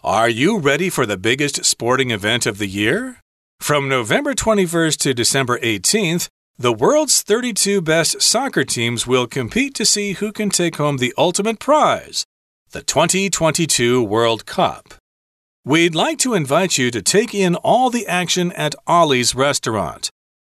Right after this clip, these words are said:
We are running some special promotions to ensure that our customers can get maximum enjoyment out of this thrilling event. Watching the World Cup at Ollie's is far superior to watching it at home, as we provide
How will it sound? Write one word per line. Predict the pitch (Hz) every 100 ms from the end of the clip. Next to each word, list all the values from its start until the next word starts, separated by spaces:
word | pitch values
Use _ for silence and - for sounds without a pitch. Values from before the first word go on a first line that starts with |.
| _ _
We | 90
are | 92
running | 90 131 139
some | - 120
special | 101 - 147 143 127
promotions | 123 107 214 214 190 175
to | - 160
ensure | 139 - 254 240 208
that | 208
our | 175 165
customers | - 254 - 214 208 196
can | - 156
get | 139 113
maximum | 127 175 - 160 151 151
enjoyment | 131 110 113 262 226 156 165 _ _ _ -
out | 226 285
of | - 208 170
this | 160 165 -
thrilling | - 208 151 123
event. | 113 120 95 - - _ _ _ _ -
Watching | 80 113 143 117
the | 104
World | 120 131 110
Cup | 143 143
at | 127 -
Ollie's | 165 240 190 165
is | 180
far | - - 285 277
superior | - - 247 233 147 151
to | -
watching | 117 139 143 135
it | 120
at | 107 92 226
home, | 247 151 170 - _ _ -
as | 117 123 107
we | 104 285
provide | 320 269 175 151 139 165 202